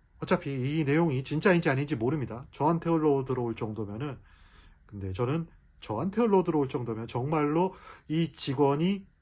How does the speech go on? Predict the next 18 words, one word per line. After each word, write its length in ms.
기아를 280
사랑한다고 540
생각하고 540
기아를 600
개혁하고 540
싶고, 580
그래서 360
저한테까지 680
이 220
내용이 300
흘러 260
들어왔다고 640
생각을 500
합니다. 400
정의성 340
회장님, 420
진짜인지 540
아닌지 520